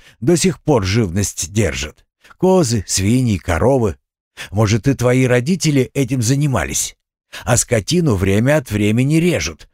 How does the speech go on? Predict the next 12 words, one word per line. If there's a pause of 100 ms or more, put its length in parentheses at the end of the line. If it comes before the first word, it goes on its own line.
(160)
как
правило,
по
осени. (580)
Ты
таким
промыслом
занимался?» (1080)
«Никогда», (360)
заверил
его
Коля.